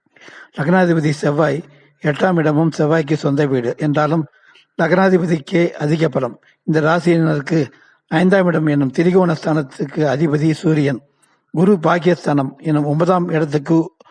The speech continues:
உயர் திரிகோணம் அதிபதி ஆவார். ஆக இவர்களுக்கு சூரியன், செவ்வாய், குரு ஆகியோர் யோக பாக்கியங்களை அள்ளி குடிக்கக்கூடியவர்கள். இவர்கள்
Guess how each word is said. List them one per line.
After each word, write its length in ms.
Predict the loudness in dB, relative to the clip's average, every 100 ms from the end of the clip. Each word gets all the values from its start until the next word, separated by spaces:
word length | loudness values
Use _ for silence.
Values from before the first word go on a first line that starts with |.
| _ _ _ _ -4
உயர் 300 | 0 0 2
திரிகோணம் 440 | 2 2 2 -2
அதிபதி 360 | -2 -2 0 0
ஆவார். 320 | 0 0 -2 -6 _ _ _
ஆக 220 | -2 2 2
இவர்களுக்கு 500 | 2 2 2 0 0 -2
சூரியன், 540 | 2 4 4 4 2
செவ்வாய், 520 | 0 -2 0 0 0
குரு 240 | 0 0 0 -2 _ _ _ _ -2
ஆகியோர் 440 | 0 2 2 2
யோக 320 | 2 2 2
பாக்கியங்களை 540 | 2 0 0 -2 0 -2 -2
அள்ளி 240 | -2 -2
குடிக்கக்கூடியவர்கள். 1000 | -2 -4 -4 -6 -4 -2 -2 -2 -4 -6 -8 _ _ _ -2
இவர்கள் 360 | 0 2 2